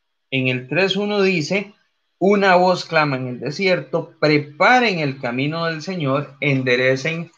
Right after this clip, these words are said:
sus sendas". Isaías dice que esa voz iba a preparar el camino del Señor, y esa palabra Señor en realidad es Jehová. Por lo tanto,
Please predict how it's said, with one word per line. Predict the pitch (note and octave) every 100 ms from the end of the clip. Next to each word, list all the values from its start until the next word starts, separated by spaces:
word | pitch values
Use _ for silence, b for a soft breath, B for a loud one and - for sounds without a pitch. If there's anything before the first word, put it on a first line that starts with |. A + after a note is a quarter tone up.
| _ -
sus | - D3 D3 D3+ - _ _ _ -
sendas". | - E3 E3+ C#3 B2+ - - - _ _ _ _ _ _ _ _ _
Isaías | F#3 F#3+ D3 D#3+ F3+ C4+ C4 F3+
dice | G#3+ A3+ B3+ -
que | E3 F3 G3
esa | G3 G#3+
voz | F#3+ D3 C#3 C#3+ -
iba | F3+ G3+
a | G#3+
preparar | G#3+ F#3+ - D3+ D#3+ C#3 A#2+ -
el | B2 B2+
camino | B2 C3+ F3+ G#3 G#3
del | F3+ D3+
Señor, | D3 F#3 F#3+ A3+ G3 C3+ - _ _ _ _ -
y | D#3+ G#3+ G#3+
esa | G#3 G#3+ G#3+
palabra | F3 D#3 D#3+ E3+
Señor | F3 F#3+ E3 C#3+ E3 - _ _ _ _ _
en | C3 B2+
realidad | C3+ C#3 D3 C#3+ D3
es | C#3+ C#3 -
Jehová. | - C3 C3 C#3 E3+ F#3+ - _ _ _ _ _ _ _ _
Por | G#3 A#3+ C4
lo | A3 G3 -
tanto, | D3+ A#2 - C3+ E3+